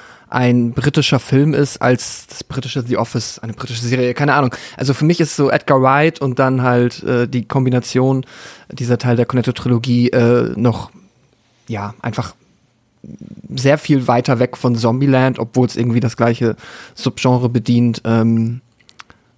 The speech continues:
und deshalb, ja, hab ich da jetzt, haben die, die für mich jetzt zumindest in meinem Kopf nie so dieses Duell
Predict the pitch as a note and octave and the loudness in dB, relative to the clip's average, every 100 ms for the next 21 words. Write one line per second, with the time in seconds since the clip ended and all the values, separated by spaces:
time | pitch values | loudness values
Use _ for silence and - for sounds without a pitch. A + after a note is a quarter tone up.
0 | _ - A2 A2+ B2+ A2 G#2+ - - A2+ | _ -4 -2 0 2 4 2 0 -6 -2
1 | G2+ F#2 - _ _ - A2 A2 - A#2+ | -2 -4 -10 _ _ -14 -10 -10 -6 -2
2 | A2+ - - - - - - B2 B2+ C#3+ | -2 -4 -14 -18 -20 -20 -6 -4 0 0
3 | D3 D#3 D#3 D3 F3+ F#3+ - D#3 D3 C3+ | 0 0 0 2 0 0 0 0 2 2
4 | B2+ B2 D#3+ E3+ - C3+ B2+ A#2 A#2+ A#2 | 2 2 0 0 0 2 2 0 0 -2
5 | - - B2 B2 B2 B2 | -6 -4 0 2 2 0